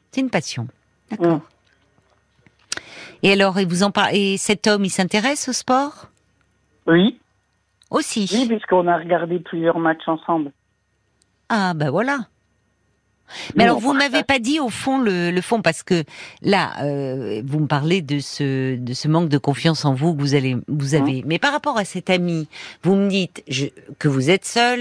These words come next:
Speaker 1: lui est seul.
Speaker 2: Hein.
Speaker 1: Est-ce que, est-ce que, est-ce, est-ce que vous avez l'impression qu'il vous courtise ? Est-ce qu'il vous plaît, vous, ou pas ?
Speaker 2: Bah, m-, moi, il me plaît, mais me courtiser, euh,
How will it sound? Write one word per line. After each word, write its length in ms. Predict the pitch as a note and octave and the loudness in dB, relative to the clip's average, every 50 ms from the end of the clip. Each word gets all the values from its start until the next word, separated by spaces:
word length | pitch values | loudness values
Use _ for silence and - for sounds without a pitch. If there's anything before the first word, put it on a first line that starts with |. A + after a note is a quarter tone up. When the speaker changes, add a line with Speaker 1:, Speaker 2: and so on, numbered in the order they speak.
| A#3 G#3+ | -2 -2
Speaker 1:
lui 220 | F#3 E3+ E3 E3 E3+ | -2 0 0 0 0
est 80 | F#3 | 0
seul. 640 | F#3+ - - - A#3 A3+ A#3 A#3+ A#3+ A#3+ A#3+ A#3 G#3 - - - - - | -2 -4 -4 -2 -2 0 0 0 -2 -4 -6 -8 -10 -14 -18 -8 -2 2
Speaker 2:
Hein. 120 | D#4 - F#3 | 2 4 2
Speaker 1:
Est-ce 200 | G3 F#3+ - - | 2 -2 -4 -6
que, 460 | - - A#3 A3+ A3+ A3 G#3 F3 - - - - | -4 -2 0 0 2 0 0 -2 -4 -10 -12 -8
est-ce 440 | F3 E3+ - - - F#3 F3+ - | -8 -8 -6 -4 -4 -4 -4 -4
que, 920 | - - - - G#3 G#3 G3 F#3+ F#3 F3+ F3 E3+ E3 D#3+ D#3+ D#3 D#3+ D#3+ D3+ - - - - - - - - _ _ _ _ _ - | -6 -6 0 0 2 2 2 0 0 0 0 0 0 0 0 -2 -2 -4 -6 -10 -16 -20 -20 -20 -20 -20 -20 _ _ _ _ _ -18
est-ce, 300 | - - - - - - - _ - - - - - | -10 -6 -6 -4 -4 -6 -8 _ -20 -20 -16 -8 -6
est-ce 220 | - - - - | -4 -4 -4 -4
que 120 | - - F#3 | -2 2 4
vous 80 | F3+ | 4
avez 160 | G3 F3 F#3 F#3+ | 6 6 4 4
l'impression 480 | F#3+ F#3+ - - G3+ - - A3+ A3 | 2 0 0 -2 -2 0 0 0 0
qu'il 200 | - - G#3 F#3 E3 | 0 0 0 0 2
vous 160 | E3 F#3+ E3+ | 0 0 0
courtise ? 760 | - - A3+ - - - - B3+ C4+ C#4+ D4 D4+ D#4+ D4+ B3 | 2 0 0 0 -2 -4 -2 0 0 0 0 0 0 0 0
Est-ce 180 | A3+ F#3+ - - | -2 -2 -2 -4
qu'il 200 | - G#3 F#3 E3+ | -4 -2 -2 0
vous 160 | E3+ G3 G3 | 0 -2 -2
plaît, 440 | - - A3 B3+ C#4 D4 D4 D4+ D4 | -2 0 2 2 2 2 0 -4 -6
vous, 500 | A#3+ A3 A#3 B3 B3 C4 C#4 C#4 B3+ A3+ | -4 -4 -2 -2 -2 -2 -2 0 0 -2
ou 20 | F#3 | -2
pas ? 320 | - - F#3 F#3 F#3 F#3 - _ _ _ _ _ _ _ _ | 0 0 2 2 0 0 -4 _ _ _ _ _ _ _ _
Speaker 2:
Bah, 220 | - D#3+ F3+ E3+ - - - | 0 2 2 2 2 -2 -6
m-, 260 | F3 F3 F#3+ F#3+ F#3+ - | -4 0 0 0 0 2
moi, 260 | G3+ G3 G#3 A3 G#3+ | 2 4 4 4 4
il 120 | G#3+ G#3 G#3 | 2 2 0
me 140 | G3+ G3 F#3+ | 0 -2 -4
plaît, 280 | - - C#4 D4 D4+ | -2 -2 0 0 0
mais 380 | C4 A#3+ G#3 G3 G3 F#3+ F#3+ F#3 F3 - _ _ _ _ _ _ _ _ _ _ _ - - _ _ _ _ _ _ _ - - | 0 -2 -2 -2 -2 -2 -2 -4 -6 -12 _ _ _ _ _ _ _ _ _ _ _ -20 -20 _ _ _ _ _ _ _ -6 -2
me 260 | F3+ F#3+ F#3+ G3 F#3+ | 2 4 4 4 2
courtiser, 880 | G3 - - A#3 G#3+ - - _ - G#3+ G3+ F#3 G3 A3+ B3 C4+ B3+ A3+ | 0 0 0 0 0 0 -2 _ -2 -2 0 2 2 2 2 2 2 2
euh, 440 | G3+ F#3 F#3 F#3 F#3 F3+ F3+ F#3 | 2 2 2 0 0 0 0 -2